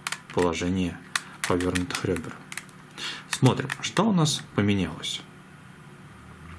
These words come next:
Помимо того, что поменялись местами два угла, вот эти два центра поменялись местами, и вот эти два,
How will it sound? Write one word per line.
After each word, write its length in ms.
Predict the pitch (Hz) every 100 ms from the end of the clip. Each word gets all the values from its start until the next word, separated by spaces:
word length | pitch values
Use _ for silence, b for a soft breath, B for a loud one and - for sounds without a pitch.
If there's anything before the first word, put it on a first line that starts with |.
| - -
Помимо 320 | - 151 214
того, 260 | 202 135 156
что 120 | 165
поменялись 540 | - 95 104 120 101 -
местами 400 | 107 123 90 85
два 220 | 92 110
угла, 460 | 98 90 85 - - - - - - - - B B B
вот 200 | 123 120
эти 160 | 107 -
два 220 | 92 117
центра 500 | 120 87 82 - 123 - -
поменялись 600 | 131 131 135 139 135 135
местами, 580 | 135 - 135 139 135 135 - - - B B B B B -
и 240 | 208 240
вот 280 | - 95 90
эти 300 | 113 117 123 -
два, 360 | 92 90 -